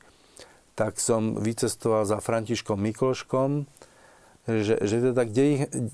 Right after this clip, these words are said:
komu ich mám dať v Bratislave. A Fero mi povedal, že, že no dobre, tak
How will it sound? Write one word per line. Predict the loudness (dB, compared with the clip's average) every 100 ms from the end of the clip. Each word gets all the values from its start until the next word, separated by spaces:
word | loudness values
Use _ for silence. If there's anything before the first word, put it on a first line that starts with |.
| -4 -2 -4 -2
komu | 0 2
ich | 2 2
mám | 2
dať | 4 4 4 2
v |
Bratislave. | 0 0 -2 -2 -2 -4 -8 -12 -14 -14 -6 0 2 4 4 4 2 -2 0
A | 0
Fero | 4 6 6 6
mi | 2
povedal, | 4 4 6 4 4 4 2 2
že, | 0 0 0 -4 -18 -16 -16 -16 -20 -20 -20 -20 -20 _ -10
že | -2 0
no | 2
dobre, | 2 4 4
tak | 4